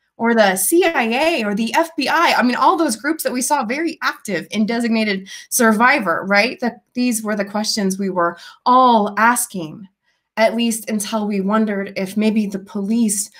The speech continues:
were helping them. How did we get here? It was shocking,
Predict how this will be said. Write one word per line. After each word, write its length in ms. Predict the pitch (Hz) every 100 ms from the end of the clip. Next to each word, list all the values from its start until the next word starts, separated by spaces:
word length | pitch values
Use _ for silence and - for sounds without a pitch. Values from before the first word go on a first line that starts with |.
| - -
were 380 | 180 160 151 _
helping 520 | - 262 269 196 156
them. 300 | 143 - - _ _ _ _ _ _ _ _ _
How 640 | - 220 196 165 180 214 _ _ _ _ _ _
did 200 | - 185
we 100 | 180
get 220 | - 233 247
here? 400 | - - - - _ _ _ _ _ _ _ _ _ _ _ _ _ _ _
It 100 | 196
was 240 | 196 190 190
shocking, 580 | 220 214 208 170 110